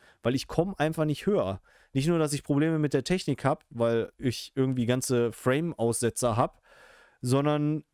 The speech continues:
es sind einfach immer viel mehr Lagger da und man muss viel mehr spielen, um halt den gleichen Rang zu erreichen.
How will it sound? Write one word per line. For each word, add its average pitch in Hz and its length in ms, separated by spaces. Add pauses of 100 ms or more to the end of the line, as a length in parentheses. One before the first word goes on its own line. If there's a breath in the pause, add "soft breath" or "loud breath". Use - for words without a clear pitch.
es 131 160
sind 175 160
einfach 151 340
immer 185 380
viel 190 240
mehr 175 160
Lagger 165 240
da 131 140
und 139 100
man 135 300
muss 160 340
viel 233 340
mehr 208 220
spielen, 185 520
um 160 260
halt 156 200 (140)
den 139 180
gleichen 151 360
Rang 170 260
zu - 120
erreichen. 110 540